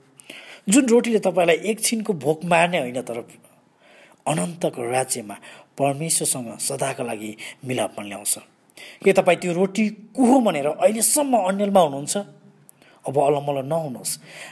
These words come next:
हामीलाई जीवनमा लाने रोटी नै ख्रिस्ट येशू हुनुहुन्छ, जो स्वर्गबाट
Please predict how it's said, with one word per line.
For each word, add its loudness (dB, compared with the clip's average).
हामीलाई 2
जीवनमा -2
लाने 0
रोटी -2
नै -4
ख्रिस्ट 0
येशू 0
हुनुहुन्छ, -10
जो 0
स्वर्गबाट 2